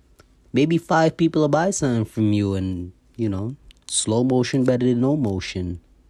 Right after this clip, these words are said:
That's how they say, you know? But yeah, welcome to another episode. Um, the first thing I wanna talk about, I don't know if you guys heard this, that the, uh, it was some, like, exec at, uh,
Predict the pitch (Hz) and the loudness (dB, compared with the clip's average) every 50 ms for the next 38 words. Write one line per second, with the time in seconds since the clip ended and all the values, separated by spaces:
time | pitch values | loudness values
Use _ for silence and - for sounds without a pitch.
0 | _ _ _ _ _ _ _ _ 107 101 - 107 95 98 107 110 107 - - 135 | _ _ _ _ _ _ _ _ -16 -10 -8 -8 -4 -2 -4 -4 -4 -4 -4 -2
1 | 131 117 98 92 92 95 98 107 123 135 - _ _ _ _ _ _ _ _ _ | -2 -2 -4 -4 -6 -6 -6 -8 -10 -12 -14 _ _ _ _ _ _ _ _ _
2 | _ _ _ _ - - - - - - - - _ _ _ - - 165 208 226 | _ _ _ _ -20 -20 -8 -8 -8 -8 -8 -12 _ _ _ -10 -4 0 4 6
3 | 226 220 220 233 214 185 196 202 190 - 202 202 180 - - 170 165 165 160 147 | 6 6 8 6 8 8 8 8 8 6 2 2 2 2 4 6 6 8 6 6
4 | 139 139 147 151 156 151 143 151 160 156 - - 131 135 131 - - 147 131 - | 4 4 2 2 0 -2 0 -2 -2 -2 -2 -4 -4 -4 -4 -2 -2 -2 -2 0
5 | - - 139 135 143 147 151 160 156 143 127 123 123 120 117 113 113 - - - | 0 2 4 4 4 4 4 4 4 4 2 2 2 2 2 0 0 -2 -2 0
6 | - 196 269 330 - - - 240 226 233 220 208 202 202 190 185 185 - 190 185 | 2 2 4 2 0 0 0 0 2 2 4 4 4 4 4 2 2 2 4 4
7 | 190 180 - 175 165 160 175 175 175 175 175 170 - - 147 151 151 160 160 156 | 4 4 2 0 0 2 2 4 4 4 4 2 0 -2 0 2 4 4 4 4
8 | 156 143 - 165 156 143 151 151 151 151 147 147 143 - - - - 131 143 151 | 4 2 0 0 2 4 4 4 4 4 4 2 0 -2 -4 -2 2 2 4 4
9 | 151 147 139 143 147 151 147 - - - - - 127 120 113 - _ - 131 131 | 2 2 2 2 2 2 2 -2 -4 -6 -4 -2 -2 -2 -2 -4 _ -4 -2 0
10 | 127 123 117 113 113 113 110 110 110 107 - _ _ _ _ _ _ _ _ _ | 2 2 2 0 0 0 0 -2 -2 -4 -8 _ _ _ _ _ _ _ _ _
11 | _ _ _ _ _ - 156 160 156 147 - 180 165 160 156 147 131 - - 135 | _ _ _ _ _ 2 4 4 4 4 4 4 4 6 4 4 2 0 -2 -2
12 | 123 113 104 98 95 92 101 127 135 139 131 - _ - - 131 120 120 - - | 0 0 0 -2 -2 0 0 0 0 0 -2 -6 _ -6 -4 -4 -4 -4 -4 -4
13 | 117 110 107 107 | -2 0 0 -2